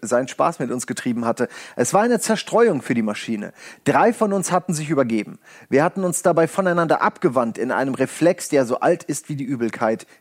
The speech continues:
die ihn ausgelöst hatte. Gorister wurde weiß. Es war fast, als hätte er ein Voodoo-Zeichen gesehen und fürchtete sich vor der Zukunft. „Oh Gott“, murmelte er und ging davon. Wir drei folgten ihm nach einer Weile und fanden ihn an einer der kleineren, zirpenden Konsolen gelehnt.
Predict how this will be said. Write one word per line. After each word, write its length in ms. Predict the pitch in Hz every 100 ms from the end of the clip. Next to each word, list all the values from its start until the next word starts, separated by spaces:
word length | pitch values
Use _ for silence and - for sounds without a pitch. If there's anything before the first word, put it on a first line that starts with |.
| -
die 80 | 131
ihn 100 | 127
ausgelöst 600 | 90 - 104 87 - -
hatte. 220 | - - _ - - - - -
Gorister 480 | 147 170 156 139 120
wurde 220 | 123 104
weiß. 460 | 110 104 - - - _ _ -
Es 140 | -
war 100 | 120
fast, 380 | 113 156 156 - _ -
als 200 | 113 -
hätte 200 | 135 -
er 60 |
ein 220 | 120 123
Voodoo-Zeichen 640 | 120 143 110 - 107 104 120
gesehen 380 | 113 107 127 131
und 160 | 120
fürchtete 400 | - 180 - 151
sich 200 | 139 139
vor 80 | -
der 120 | 131
Zukunft. 540 | 123 - - 113 - - - - - -
„Oh 80 | - -
Gott“, 380 | - - - - - - -
murmelte 360 | 127 127 123 147
er 140 | 127
und 80 | 120
ging 160 | 107 120
davon. 440 | 117 - 117 92 - - _
Wir 160 | - 147
drei 240 | - 131
folgten 360 | 127 151 151 143
ihm 120 | 127
nach 160 | 120 113
einer 260 | 113 113
Weile 320 | 104 107 120 123
und 200 | 120 110
fanden 340 | - 139 135
ihn 160 | 131 127
an 140 | 117
einer 320 | - 113 139 127
der 100 | 117
kleineren, 540 | - 123 143 143 135
zirpenden 520 | - 156 151 143 135
Konsolen 500 | 127 127 110 135 117
gelehnt. 400 | 107 104 107 104